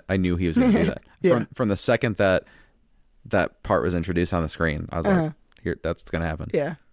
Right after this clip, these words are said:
Speaker 2: I
Speaker 1: So
Speaker 2: didn't, I didn't go to that.
Speaker 1: Yeah.
Speaker 2: Um, I was so sucked all the way into this movie. I was, like, sweating at the parts where he was in action. I think that what they were able to do, and even just technically the way they made this
Speaker 1: Mm-hmm.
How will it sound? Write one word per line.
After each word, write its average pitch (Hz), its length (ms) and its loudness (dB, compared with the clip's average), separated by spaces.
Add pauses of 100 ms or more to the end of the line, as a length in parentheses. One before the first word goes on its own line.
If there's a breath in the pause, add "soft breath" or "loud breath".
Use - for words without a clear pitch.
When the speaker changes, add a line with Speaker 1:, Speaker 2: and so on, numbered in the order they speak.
(180)
Speaker 2:
I 202 100 2
Speaker 1:
So 247 100 4
Speaker 2:
didn't, 196 260 2
I 202 140 4
didn't 196 180 2
go 160 120 2
to - 60 -8
that. - 180 -14 (160)
Speaker 1:
Yeah. 85 220 -2 (180)
Speaker 2:
Um, 160 400 2 (180)
I 208 160 4
was 226 160 4
so 202 340 4
sucked - 360 2
all 180 180 4
the 180 60 4
way 175 140 4
into 175 160 0
this - 180 -4
movie. 160 320 0
I 175 180 2
was, 165 320 0
like, 160 300 -2
sweating 190 760 2
at 180 120 -2
the 175 80 0
parts 175 440 0
where 170 180 2
he 175 160 0
was 165 280 0 (440 loud breath)
in 185 160 6
action. 175 380 0 (100)
I 190 160 4
think 214 280 0
that 170 300 0 (1080 soft breath)
what 185 260 2
they 214 100 4
were 269 140 4
able 247 180 2
to 208 100 2
do, 185 400 4
and 185 140 2
even 262 280 2
just 190 220 0
technically 202 540 0
the 175 140 2
way 175 260 4
they 180 160 4
made 151 380 0
this 277 420 0
Speaker 1:
Mm-hmm. 101 260 0